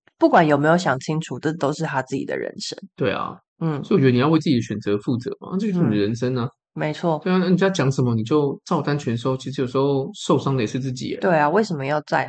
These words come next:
Speaker 1: 乎，这么
Speaker 2: 对啊。
Speaker 1: 在乎？
Speaker 2: 就，诶，但是为什么要这么在乎？其实我觉得有时候很难不去在乎每一个，就一定会有在乎外界的声音。
Speaker 1: 那肯定的，
Speaker 2: 对，
Speaker 1: 我觉得生而为人。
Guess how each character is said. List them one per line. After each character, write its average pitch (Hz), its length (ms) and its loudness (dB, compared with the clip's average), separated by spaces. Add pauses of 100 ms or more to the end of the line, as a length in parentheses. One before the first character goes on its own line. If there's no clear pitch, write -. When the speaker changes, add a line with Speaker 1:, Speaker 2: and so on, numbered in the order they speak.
Speaker 1:
乎， 131 160 -12 (140)
这 165 140 -2
么 139 60 -6
Speaker 2:
对 131 100 -2
啊。 - 20 -4
Speaker 1:
在 135 200 -2
乎？ - 260 -10 (200)
Speaker 2:
就， 269 220 2 (160)
诶， 143 240 4
但 247 100 4
是 269 80 2
为 277 140 2
什 151 80 -2
么 143 60 2
要 170 60 2
这 196 40 6
么 160 80 4
在 139 180 2
乎？ 127 140 0
其 135 140 0
实 190 80 2
我 143 80 4
觉 127 100 2
得 120 60 4
有 117 120 2
时 113 80 -6
候 160 80 4
很 120 300 0
难 113 180 0 (120)
不 131 180 0
去 147 300 0
在 135 260 2
乎 131 260 0
每 131 200 2
一 117 80 -2
个， 117 160 0
就 202 220 2 (840)
一 170 120 4
定 190 200 8
会 190 160 6
有 117 140 2
在 139 180 0
乎 117 140 0
外 120 140 2
界 113 120 -2
的 101 80 -6
声 107 240 -6
音。 104 160 -2 (320)
Speaker 1:
那 190 80 -8
肯 147 240 -4
定 143 220 -6
的， 143 160 -6
Speaker 2:
对， 165 240 0
Speaker 1:
我 180 80 6
觉 185 80 6
得 320 60 6
生 262 320 2
而 156 260 4
为 139 260 2
人。 - 160 0